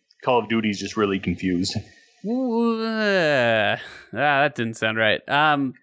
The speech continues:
Speaker 1: <laughs>
Speaker 2: it's, it's a little bit of both. I think that, yes, Call of Duty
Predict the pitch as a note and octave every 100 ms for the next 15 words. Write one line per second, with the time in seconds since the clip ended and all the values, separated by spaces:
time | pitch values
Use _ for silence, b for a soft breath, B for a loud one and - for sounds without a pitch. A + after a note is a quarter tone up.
0 | _ _ _ _ - - - - C#3 -
1 | - F3 - F#3 F3+ A3 A#3+ C4+ B3+ E3
2 | G3+ D3+ - - - D#3+ A3+ G#3 F#3+ F3+
3 | - C3+ C3 E3+ - - - D#3+ D#3+ C3
4 | D3 D3 C#3 B2 G2+